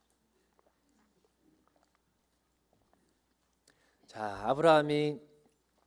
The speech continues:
하나님의 약속이 더디 있는 것 때문에,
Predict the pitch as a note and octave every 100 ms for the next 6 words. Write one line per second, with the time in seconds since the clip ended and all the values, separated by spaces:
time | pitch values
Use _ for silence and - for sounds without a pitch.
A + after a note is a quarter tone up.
0 | - - F#3 F#3+ F#3 E3 D3 B2+ - D3+
1 | C3+ C3+ C3 C#3+ F3+ D3 - - - C3+
2 | D#3 E3 D#3 D3 D3 C3 A#2 A#2+ C#3 A#2+